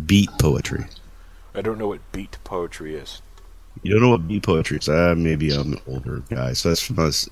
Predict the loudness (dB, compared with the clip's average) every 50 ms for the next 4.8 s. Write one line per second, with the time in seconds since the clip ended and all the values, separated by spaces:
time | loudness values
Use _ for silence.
0 | -4 2 4 4 6 6 4 2 2 2 0 0 2 2 2 2 2 0 -2 -2
1 | -4 -4 -2 -4 -4 -4 -4 -4 -4 -4 -4 -4 -4 -4 -4 -4 0 0 2 2
2 | 2 2 2 2 0 0 2 0 -2 -4 -6 -14 -16 -16 -18 -18 -20 -18 -12 -8
3 | -4 2 4 6 6 6 4 4 2 2 2 2 2 2 2 0 0 0 0 -4
4 | -10 -10 -16 -18 -14 -10 -8 -6 -4 -4 -4 -4 -4 -4 -6